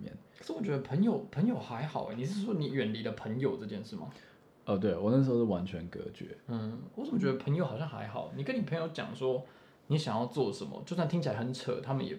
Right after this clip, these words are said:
Speaker 2: 好像也不会说，“啊，你一定会失败啊，怎么可能？”这样。
Speaker 1: 哦，对，
Speaker 2: 会吗？
Speaker 1: 不会，
Speaker 2: 朋友好像还好吧？
Speaker 1: 不一定。嗯，但是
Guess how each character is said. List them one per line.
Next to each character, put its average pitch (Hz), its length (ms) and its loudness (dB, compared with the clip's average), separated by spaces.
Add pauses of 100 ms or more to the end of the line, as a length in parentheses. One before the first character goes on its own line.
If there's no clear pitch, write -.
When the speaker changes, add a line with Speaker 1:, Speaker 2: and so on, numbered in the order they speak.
(120)
Speaker 2:
好 123 140 -10
像 143 100 0
也 120 60 0
不 - 160 -6
会 120 160 -4
说 - 340 -6
，“啊， 110 120 -8
你 110 80 -8
一 113 80 -10
定 131 180 -8
会 123 80 -8
失 117 200 -6
败 113 180 -2
啊， - 100 -6
怎 - 100 -8
么 117 60 -4
可 - 140 -6
能？” - 100 -8 (280)
这 135 60 -12
样。 - 100 -12 (440)
Speaker 1:
哦， 113 220 2
对， 110 100 4
Speaker 2:
会 92 100 4
吗？ 143 260 0 (220)
Speaker 1:
不 110 140 4
会， 117 100 4
Speaker 2:
朋 92 80 2
友 - 240 -2
好 131 120 4
像 107 120 6
还 104 140 2
好 90 120 2
吧？ 92 120 -4
Speaker 1:
不 - 60 -8
一 - 20 -
定。 - 0 - (500)
嗯， 120 720 4
但 160 160 2
是 135 540 6